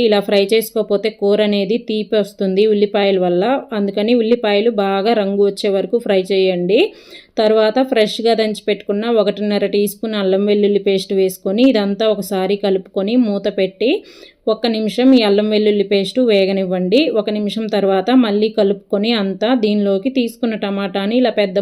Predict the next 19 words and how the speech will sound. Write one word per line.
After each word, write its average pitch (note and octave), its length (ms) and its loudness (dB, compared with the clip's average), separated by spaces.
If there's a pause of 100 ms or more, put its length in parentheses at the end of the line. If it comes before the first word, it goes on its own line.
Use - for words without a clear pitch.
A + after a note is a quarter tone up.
ముక్కలుగా G3+ 400 -2
కట్ G3 240 -6
చేసుకొని F#3+ 480 -4
వేసుకోండి. F#3+ 580 0 (540)
అలాగే G#3 400 2
పండు G#3+ 260 -2
మిరపకాయ G#3 480 0
ముక్కల్ని G3+ 400 -2
కూడా G#3 180 2 (1000)
వేసేసుకొని A3 680 0 (100)
ఇదంతా A3 400 0
ఒకసారి G#3+ 440 0 (140)
బాగా G3+ 300 -2
కలిసిపోయేటట్టు G#3 880 0 (120)
కలుపుకోండి. F#3+ 640 0 (1800)
ఇలా A#3+ 200 2
అంతా A3 260 -4
కలుపుకున్న A3+ 500 -2
తర్వాత G3 440 -2